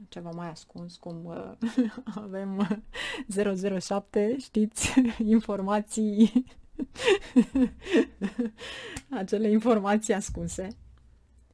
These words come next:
Sau o motivație că nu a putut fi cu voi din cauza acestei meserii, dar aici asta îmi spune.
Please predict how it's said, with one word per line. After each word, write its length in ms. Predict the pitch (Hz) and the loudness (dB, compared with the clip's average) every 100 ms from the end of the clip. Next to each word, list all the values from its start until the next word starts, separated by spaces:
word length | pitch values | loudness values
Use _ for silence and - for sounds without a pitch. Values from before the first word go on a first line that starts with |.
| _ _ _ _ _ _ _ _ _ _ _ _ | _ _ _ _ _ _ _ _ _ _ _ _
Sau 240 | - 226 220 | 0 8 10
o 40 | |
motivație 840 | 220 233 226 202 233 311 - 190 175 | 10 6 4 2 6 4 2 -8 -6
că 120 | 185 | -8
nu 120 | 185 | -6
a 100 | 185 | -6
putut 420 | - 180 185 175 - _ _ | -8 -6 -6 -6 -16 _ _
fi 220 | - 202 | -6 -6
cu 120 | 175 | -4
voi 400 | 170 185 180 180 _ | -4 -2 -2 -4 _
din 240 | 214 190 190 | -6 -6 -4
cauza 380 | 190 185 180 | -2 -4 -4
acestei 420 | 180 - 180 - 180 | -8 -6 -8 -6 -6
meserii, 520 | 190 - 185 175 208 - _ _ _ _ _ _ _ _ _ _ _ | -4 -4 -6 -6 -8 -14 _ _ _ _ _ _ _ _ _ _ _
dar 220 | - 202 202 | -4 0 2
aici 240 | 214 214 | 0 0
asta 220 | 202 - | -6 -6
îmi 80 | 175 | -12
spune. 380 | - 160 156 | -12 -12 -12